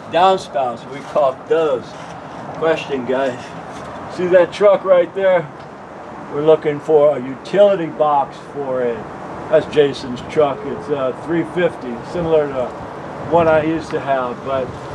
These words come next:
we're looking for a utility box. Anybody know where we can find a utility box for that big old truck? Because it makes coming to a job kind of a drag.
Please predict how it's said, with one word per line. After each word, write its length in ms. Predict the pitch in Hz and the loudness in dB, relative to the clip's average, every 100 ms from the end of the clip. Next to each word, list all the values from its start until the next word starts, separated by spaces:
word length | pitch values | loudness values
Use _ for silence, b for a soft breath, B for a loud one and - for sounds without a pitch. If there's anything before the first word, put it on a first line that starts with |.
| - - - | -6 -6 2
we're 80 | 190 | 6
looking 200 | 233 196 | 6 6
for 100 | 214 | 4
a 80 | |
utility 520 | 185 - 254 262 202 165 | 4 0 2 4 4 2
box. 480 | 147 147 131 - | 0 0 0 -8
Anybody 440 | 147 151 147 156 147 | -12 -12 -6 -6 -4
know 260 | 143 143 | 2 2
where 160 | 139 139 | 2 -6
we 120 | 139 - | -8 -10
can 80 | 139 | -8
find 280 | - 151 143 | 0 2 0
a 240 | 123 113 - | -6 -10 -8
utility 420 | 165 165 147 143 | 0 0 0 -2
box 340 | 151 151 147 | 4 4 4
for 160 | - 139 | -4 -2
that 240 | 143 139 - - - - - - | 0 0 -6 -14 -14 -14 -10 4
big 180 | 196 | 6
old 400 | 180 180 175 165 | 8 8 6 4
truck? 320 | - 202 185 175 - - | 2 4 4 2 -8 -12
Because 500 | 143 139 165 143 131 - - - - - | -12 -6 0 0 -2 -8 -8 -6 -6 -6
it 100 | 147 135 | -6 2
makes 280 | 147 135 - | 2 2 -4
coming 300 | - 151 139 | 2 2 2
to 140 | - 127 113 - - - | -6 -8 -6 -8 -6 -6
a 200 | 117 - | -6 0
job 380 | 135 127 123 107 - - - - | 2 4 0 -2 -10 -10 -10 -6
kind 140 | 156 143 | 0 0
of 60 | |
a 160 | 117 - | -2 -8
drag. 440 | 113 120 117 - | -2 -2 -2 -6